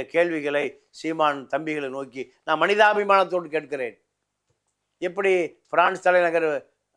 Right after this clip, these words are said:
பாரிஸில் இரண்டு பெரிய வில்லாக்கள், பெரிய விலை மதிப்ப அற்ற உள்ள வீடுகள்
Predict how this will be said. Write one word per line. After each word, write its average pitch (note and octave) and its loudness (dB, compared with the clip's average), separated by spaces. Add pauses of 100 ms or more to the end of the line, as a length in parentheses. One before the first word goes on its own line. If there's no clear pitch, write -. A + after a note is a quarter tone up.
(300)
பாரிஸில் D#3+ 4 (520)
இரண்டு D#3+ -4
பெரிய D#3 -4 (420)
வில்லாக்கள், D#3+ 0
பெரிய D#3+ -6 (420)
விலை D#3 -4
மதிப்ப D3 -4
அற்ற C3 -12
உள்ள C#3+ -6
வீடுகள் D3+ -4